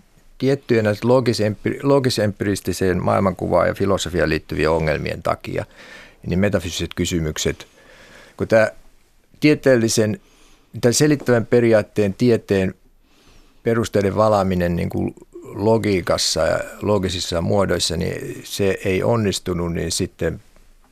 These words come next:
jouduttiin ikään kuin palaamaan metafyysisiin kysymyksiin, kysymyksen asetteluihin.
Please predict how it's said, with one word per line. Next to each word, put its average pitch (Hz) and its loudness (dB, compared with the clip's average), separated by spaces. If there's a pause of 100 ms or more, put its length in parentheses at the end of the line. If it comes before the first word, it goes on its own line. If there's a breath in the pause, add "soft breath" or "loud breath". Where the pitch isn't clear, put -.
(160)
jouduttiin 95 -6
ikään 85 -6
kuin 82 -12 (480)
palaamaan 76 0 (300)
metafyysisiin 87 -8
kysymyksiin, 110 -12
kysymyksen - -10
asetteluihin. - -14